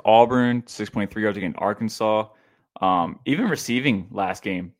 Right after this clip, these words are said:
like, three receptions for twenty-seven yards. Like, that was,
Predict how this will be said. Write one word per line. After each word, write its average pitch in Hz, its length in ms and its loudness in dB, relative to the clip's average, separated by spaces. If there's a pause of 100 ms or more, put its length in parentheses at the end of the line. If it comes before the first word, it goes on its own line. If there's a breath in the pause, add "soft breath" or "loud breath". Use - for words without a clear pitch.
(140)
like, 98 180 -10
three 120 200 -6
receptions 120 460 -2
for 113 100 -8
twenty-seven 101 540 -4
yards. 98 460 -4
Like, 101 160 -6
that 104 120 6
was, 117 340 -2